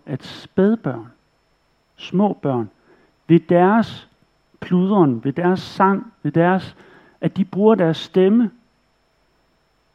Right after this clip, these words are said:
så er de faktisk et bolværk mod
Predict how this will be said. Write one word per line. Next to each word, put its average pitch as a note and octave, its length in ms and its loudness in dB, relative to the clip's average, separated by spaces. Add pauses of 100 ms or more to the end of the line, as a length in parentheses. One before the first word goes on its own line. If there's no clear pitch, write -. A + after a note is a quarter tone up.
(300)
så - 200 2
er G#3+ 120 4
de G3+ 160 -2
faktisk G3 600 -4 (640)
et E3+ 120 -2 (180)
bolværk F3 680 0
mod D3 320 -2